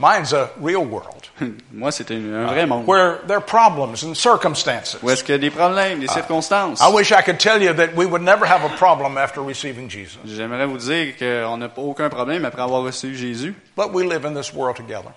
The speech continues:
Speaker 2: Mais nous vivons dans ce monde ensemble.
Speaker 1: Sometimes,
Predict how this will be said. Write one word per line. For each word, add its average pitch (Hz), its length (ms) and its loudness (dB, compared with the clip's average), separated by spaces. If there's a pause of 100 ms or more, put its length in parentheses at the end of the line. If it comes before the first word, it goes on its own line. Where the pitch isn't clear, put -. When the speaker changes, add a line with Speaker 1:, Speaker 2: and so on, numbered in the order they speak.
(140)
Speaker 2:
Mais 160 320 0
nous 156 100 -2
vivons 165 300 -2
dans 156 100 0
ce 139 140 -6
monde 147 200 -2
ensemble. 151 400 -6 (2500)
Speaker 1:
Sometimes, 196 1200 -4